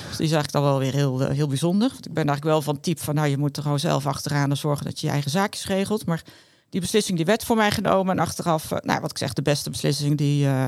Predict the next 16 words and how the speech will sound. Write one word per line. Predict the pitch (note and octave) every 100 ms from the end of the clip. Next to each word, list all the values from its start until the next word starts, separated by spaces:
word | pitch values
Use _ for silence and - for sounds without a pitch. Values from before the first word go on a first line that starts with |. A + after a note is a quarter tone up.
| -
die | D3 C#3+
op | -
dat | - -
moment | D#3 C#3
genomen | D#3+ D#3 D3 C#3+ -
kon | C#3+
worden. | C3+ C3+ G#3+ - - - -
Toen | -
ben | A3+ B3
ik |
een | A#3+
tijdje | A#3 A3 A#3 G#3 G3+ G3
financieel | G#3+ F#3 -
interim | C4 C4+ C4+
manager | C4+ C4 B3
geworden. | B3 B3 A#3+ C4+